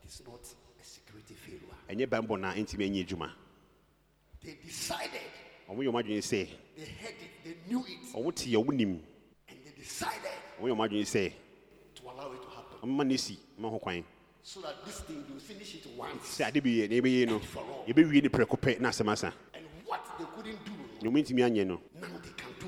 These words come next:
Speaker 1: it.
Speaker 2: afei de wɔbɛtumi ayɛ no, wɔbɛsɛ wɔyɛ no.
Speaker 1: That is why they are going the way they are going.
Speaker 2: Ɛno nti na wɔyɛ deɛ wɔbɛsɛ wɔyɛ no,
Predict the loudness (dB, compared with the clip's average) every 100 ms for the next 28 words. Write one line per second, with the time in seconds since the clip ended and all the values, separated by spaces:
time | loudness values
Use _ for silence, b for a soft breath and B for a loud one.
0 | -10 -8 -6 -2 4 4 4 2 4 4
1 | 2 0 0 0 -4 -10 -14 -14 -12 -12
2 | -14 -12 -12 -12 -12 -12 -14 -12 -8 -4
3 | -2 -2 4 4 6 6 4 0 0 -2